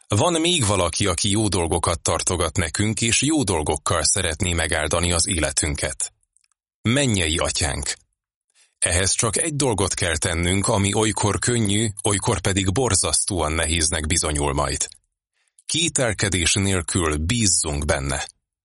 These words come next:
Ha ezt tesszük, akkor megoldódik a problémáink sokasága?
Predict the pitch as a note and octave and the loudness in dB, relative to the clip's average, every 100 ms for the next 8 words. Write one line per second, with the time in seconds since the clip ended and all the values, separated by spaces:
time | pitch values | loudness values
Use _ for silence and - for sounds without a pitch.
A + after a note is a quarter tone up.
0 | _ _ _ _ _ _ _ _ - G#2 | _ _ _ _ _ _ _ _ 0 2
1 | F#2 C#3+ - D#3+ D3 - C#3+ C#3 - C3 | 4 0 0 0 0 0 0 -2 0 0
2 | G2 G2+ G#2 A2 G#2+ G#2+ G#2+ A#2+ A2 A#2+ | 2 2 2 2 2 0 2 0 0 0
3 | G#2 G#2 G2+ G2+ G2+ - G#2+ G#2+ - G#2 | 2 2 2 2 2 0 2 2 2 2
4 | D2+ D2 - | 0 -2 -4